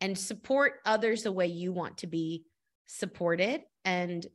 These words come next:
you know, it is such a beautiful thing, I think, that kind of friendship and community. And I feel so grateful in midlife to have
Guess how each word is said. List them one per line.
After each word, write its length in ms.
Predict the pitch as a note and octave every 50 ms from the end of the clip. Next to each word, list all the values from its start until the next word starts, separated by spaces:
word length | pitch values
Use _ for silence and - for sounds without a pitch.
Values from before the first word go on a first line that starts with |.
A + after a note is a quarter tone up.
| _ _ _ _ _ _ _ _
you 120 | B3+ C#4
know, 200 | B3 G3+ F#3+ - -
it 120 | A3 G#3+
is 180 | G#3+ G#3+ G#3+ -
such 180 | A3+ A3 A3+
a 60 | B3+ G#3
beautiful 380 | F#3 F#3+ F3+ F3+ E3+ F3 E3+
thing, 260 | E3+ - F3+ E3+ E3
I 100 | C#3+ D#3+
think, 240 | D#3 - E3 D#3+ -
that 180 | - C3+ - -
kind 160 | - F3+ D#3+
of 80 | D#3 -
friendship 360 | - C#3+ D3+ D#3 - D3+ -
and 160 | A#2+ D3 D3
community. 520 | - D#3 D3+ D3 C#3+ D3 C#3 C#3+ C#3+ B2+
And 120 | - C#3 C#3+
I 120 | C#3 D3
feel 160 | D3+ - D#3
so 500 | D3 - - - - - E3 D#3+ D#3+ D#3+
grateful 720 | D#3 D3+ - D#3 D#3 D#3 D#3 - - - - C#3+ C3+ A#2+ - -
in 180 | E3 D#3+ D#3 D3
midlife 460 | D3 C3+ D3+ D3+ C#3+ C#3+ C#3 C#3 - -
to 100 | - D#3+
have 400 | C#3+ - - D#3 D3 D3 D3 C#3+